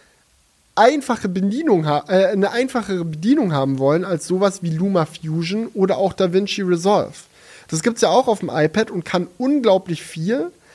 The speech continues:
ist aber ein bisschen komplexer und nicht ganz so geil mit dem Touchscreen zu benutzen wie Final Cut. Aber, ähm, ja, das ist halt so ein Ding. Ich find, es hat Bock gemacht, Final Cut auf dem iPad zu nutzen. Also es ist geil, dieses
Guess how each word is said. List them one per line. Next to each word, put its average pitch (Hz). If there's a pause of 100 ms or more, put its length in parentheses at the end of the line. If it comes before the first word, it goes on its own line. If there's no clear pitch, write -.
(340)
ist 262
aber 226
ein 226
bisschen 233
komplexer 226
und 208
nicht 220
ganz 240
so 220
geil 226
mit 214
dem 208
Touchscreen 190
zu 160
benutzen 156
wie 185
Final 180
Cut. - (1400)
Aber, 165
ähm, 147
ja, 117
das 170
ist -
halt 233
so 220
ein 214
Ding. 226
Ich 277
find, 285
es 254
hat 190
Bock 190
gemacht, 226
Final 220
Cut 185
auf 214
dem 226
iPad 220
zu 190
nutzen. 247 (160)
Also 160
es 196
ist 240
geil, 190
dieses 170